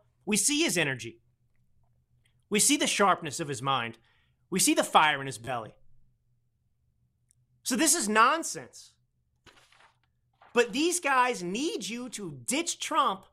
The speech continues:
because they need their guy to take the slot. Because you know what? Currently, Donald Trump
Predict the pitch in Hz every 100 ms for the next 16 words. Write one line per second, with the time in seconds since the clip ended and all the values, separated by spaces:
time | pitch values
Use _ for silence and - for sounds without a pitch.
0 | - - - 214 240 208 160 254 285 269
1 | 190 233 240 202 175 156 131 - _ 175
2 | 170 175 170 - 160 135 123 _ _ _
3 | - 220 247 247 196 285 330 277 277 285
4 | - _ _ _ _ _ - 254 359 359
5 | 165 160 190 _ _ _ _ _ _ _
6 | - - 156 190 269 - 196 160 175